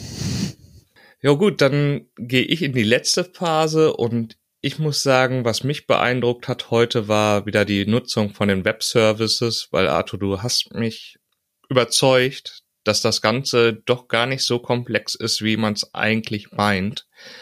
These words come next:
Und dass du sogar in der Lage bist, auch den Business-Usern diese Web-Service-Technologie an die Hand zu geben, meinetwegen mit kleinen Bausteinen, die du schon in deinem Werkzeugkoffer mitbringst, aber dass dann eben auch ein Business-User in der Lage ist,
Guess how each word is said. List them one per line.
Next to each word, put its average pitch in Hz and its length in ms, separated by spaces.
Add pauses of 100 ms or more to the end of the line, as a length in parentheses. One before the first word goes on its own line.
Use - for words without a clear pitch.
(180)
Und 113 260
dass 101 220
du 117 200
sogar 123 260
in 107 60
der 101 120
Lage 101 360
bist, 110 360
auch 101 140
den 101 320
Business-Usern 110 920 (340)
diese 98 360 (160)
Web-Service-Technologie 110 1800 (180)
an 107 160
die 98 100
Hand 117 200
zu 123 140
geben, 117 420 (380)
meinetwegen 113 500
mit 104 160
kleinen 107 320
Bausteinen, 117 640
die 107 100
du 104 220 (300)
schon 113 200
in 104 120
deinem 104 240
Werkzeugkoffer 107 640
mitbringst, 123 720
aber 104 280
dass - 200
dann 98 280
eben 98 220
auch 98 180
ein 104 220
Business-User 98 600
in 92 60
der 90 120
Lage 90 300
ist, - 280